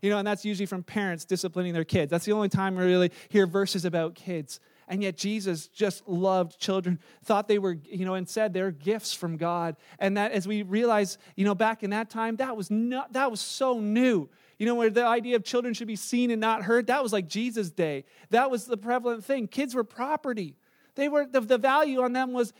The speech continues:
you know, how much work they could do. It wasn't the value of that they were real people. So many of them didn't even make it to adulthood, that it was just this,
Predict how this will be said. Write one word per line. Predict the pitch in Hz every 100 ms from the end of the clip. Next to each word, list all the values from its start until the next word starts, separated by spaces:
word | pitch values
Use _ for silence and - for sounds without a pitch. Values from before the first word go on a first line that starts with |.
| _
you | 240
know, | 247
how | 240
much | 240 220
work | 254 285
they | 277
could | 240 226
do. | 196
It | 196
wasn't | 233 262 269 226
the |
value | 190 226 240 240
of | 196
that | 196 226
they | 220
were | 233 190
real | 180 233 202
people. | 233 254 190 180 - _ _ _ -
So | - 254
many | 254
of | 254
them | 240
didn't | 240 247
even | 226 220
make | 254
it | 247
to | 233 208 190
adulthood, | 196 190 196 185
that | 208
it |
was | 208 233
just | 214
this, | 226 -